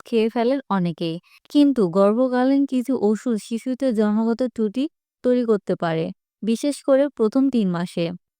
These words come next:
তিন, ধূমপান ও মদ্যপান। মা যদি ধূমপানীয় হন বা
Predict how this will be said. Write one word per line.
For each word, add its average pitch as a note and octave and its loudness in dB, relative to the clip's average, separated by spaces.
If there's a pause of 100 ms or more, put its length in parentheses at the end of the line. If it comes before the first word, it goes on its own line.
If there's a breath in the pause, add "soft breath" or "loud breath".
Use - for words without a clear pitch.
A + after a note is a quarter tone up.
তিন, G#3+ 2 (440)
ধূমপান B3+ 2 (100)
ও A3+ 2
মদ্যপান। F3 -2 (460)
মা G#3+ 0
যদি C4 -2
ধূমপানীয় A#3+ 2
হন F#3+ -2 (460)
বা F3 0